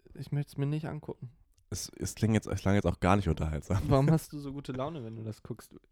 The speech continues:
Speaker 1: Ich krieg da schlechte Laune von. Ich hab neulich mit Jan ein bisschen,
Speaker 2: Ich hab mich halt
Speaker 1: ähm,
Speaker 2: selber besser gefühlt. Deswegen
Speaker 1: so,
Speaker 2: guckt man
Speaker 1: ach
Speaker 2: das
Speaker 1: so.
Speaker 2: doch.
Speaker 1: Ah, okay. Wir haben, äh, Jugendknast geguckt.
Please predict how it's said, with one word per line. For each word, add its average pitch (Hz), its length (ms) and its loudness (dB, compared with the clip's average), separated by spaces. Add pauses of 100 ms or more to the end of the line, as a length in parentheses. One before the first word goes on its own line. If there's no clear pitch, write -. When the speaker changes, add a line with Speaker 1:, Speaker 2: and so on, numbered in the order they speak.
Speaker 1:
Ich - 140 -12
krieg - 200 -10
da 131 140 2
schlechte - 340 -6
Laune 131 240 -2
von. 113 200 -6
Ich 117 120 -4
hab 123 80 2
neulich 127 240 -2
mit 127 140 -4
Jan 139 160 -4
ein 151 40 -8
bisschen, 143 280 -10 (360)
Speaker 2:
Ich - 80 -4
hab 90 80 -2
mich 85 140 0
halt 90 160 2
Speaker 1:
ähm, 57 240 -12 (160)
Speaker 2:
selber 123 220 -2
besser - 260 -8
gefühlt. - 400 -8 (180)
Deswegen 82 220 -6
Speaker 1:
so, - 60 4
Speaker 2:
guckt 82 100 -8
man 85 120 -4
Speaker 1:
ach - 40 -4
Speaker 2:
das - 80 -8
Speaker 1:
so. 78 100 4
Speaker 2:
doch. - 80 -2 (220)
Speaker 1:
Ah, 202 60 -10
okay. - 200 -12 (800)
Wir 139 120 0
haben, 139 200 -4
äh, 135 140 0
Jugendknast 135 600 -4
geguckt. - 480 -4